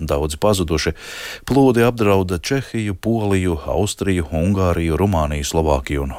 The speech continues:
Vāciju. Plūdu dēļ daudz viet plaši satiksmes traucējumi, slēgti daudzi ceļi un apturēta vilcienu satiksme. Desmitiem tūkstoši cilvēku atstāti bez elektrības.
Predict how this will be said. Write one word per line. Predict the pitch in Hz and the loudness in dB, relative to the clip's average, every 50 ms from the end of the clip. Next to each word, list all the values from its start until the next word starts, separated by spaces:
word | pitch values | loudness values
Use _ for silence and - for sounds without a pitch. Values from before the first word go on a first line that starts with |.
| 76 | 0
Vāciju. | 76 76 78 78 - - 85 73 67 69 - - - - - - - - _ | 2 4 4 4 2 0 -2 -2 -4 -4 -8 -12 -14 -14 -14 -14 -16 -14 _
Plūdu | - 82 85 80 80 85 85 80 | -2 0 2 2 2 2 0 2
dēļ | 82 78 73 76 78 | 2 2 2 2 0
daudz | 78 76 78 76 78 | 0 0 0 0 0
viet | 78 78 73 - - | -2 -2 -2 -2 -2
plaši | 82 76 76 - - 82 76 - | 0 0 0 0 -2 -4 -2 0
satiksmes | 82 80 - - 78 76 - - 78 78 - | -2 -2 0 -2 -6 -6 -4 -6 -6 -6 -2
traucējumi, | - 92 92 147 - - - 82 78 76 73 73 76 73 73 - | 0 2 2 2 2 2 0 2 2 2 0 -2 -4 -6 -6 -6
slēgti | - - - 76 73 73 71 - - 78 71 | -8 -4 0 2 2 2 0 -2 -4 -2 0
daudzi | 76 73 71 76 73 80 78 - | 2 2 2 2 2 0 -4 -4
ceļi | - - 104 107 98 87 82 76 78 80 | 0 2 2 2 2 2 0 0 -2 -2
un | 76 76 | 0 0
apturēta | 78 - - - 76 73 71 69 - 76 82 | 0 0 -2 0 0 0 0 0 0 2 2
vilcienu | 113 120 - - - 82 71 71 73 73 | 2 2 0 0 -2 -2 0 0 -2 -2
satiksme. | - 76 71 - - 76 - - 80 78 - - - - - - - - - - | 0 0 0 2 0 -2 -2 -2 -2 -4 -4 -6 -12 -18 -16 -14 -14 -14 -14 -8
Desmitiem | - 92 90 92 98 - - 156 160 - 170 160 143 110 | -2 2 2 2 2 2 2 2 2 4 4 4 2 2
tūkstoši | - 120 113 104 - - 107 98 95 90 - 92 87 - - | 2 2 2 2 0 0 2 2 2 2 2 0 -2 0 0
cilvēku | 95 87 87 80 80 78 76 - 78 | 2 2 4 4 2 2 2 2 0
atstāti | 76 - - - 73 71 - 73 | -2 0 0 0 0 0 0 0
bez | 78 78 73 80 | -2 0 2 2
elektrības. | 78 73 76 73 - 78 76 71 69 69 - - | 2 2 0 -2 -2 -4 -2 -2 -2 -4 -6 -8